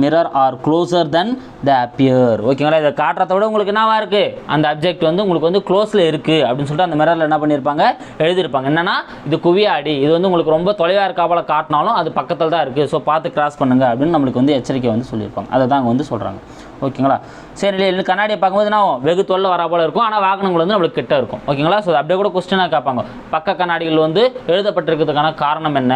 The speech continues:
அப்படின்னு சொல்லிட்டு கேட்பாங்க. எதுனா இது வந்து ரீசன். ஓகேங்களா? சரி,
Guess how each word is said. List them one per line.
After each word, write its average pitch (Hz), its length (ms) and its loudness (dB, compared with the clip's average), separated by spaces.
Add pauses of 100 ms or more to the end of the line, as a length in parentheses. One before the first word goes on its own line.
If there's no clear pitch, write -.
அப்படின்னு 120 220 -2
சொல்லிட்டு 131 340 -4
கேட்பாங்க. 131 280 0 (140)
எதுனா 156 200 2 (120)
இது 139 180 2
வந்து 127 200 0
ரீசன். 110 260 -2 (120)
ஓகேங்களா? 123 320 0 (460)
சரி, 101 120 -8